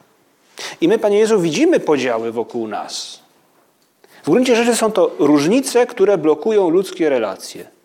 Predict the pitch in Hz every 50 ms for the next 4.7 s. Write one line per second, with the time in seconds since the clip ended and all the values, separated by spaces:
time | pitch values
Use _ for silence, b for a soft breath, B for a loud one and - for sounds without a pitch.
0 | _ _ _ _ _ _ _ _ _ - 131 147 147 147 147 139 135 143 135 -
1 | - 120 - B B B B B B B - - - - - 285 233 - - 143
2 | 123 - - 85 82 - - - 233 262 262 - - 165 165 156 135 - 110 -
3 | - - - - - 110 117 117 - - - - 190 196 180 175 180 170 165 160
4 | 160 156 151 147 - - - 131 120 117 117 117 117 -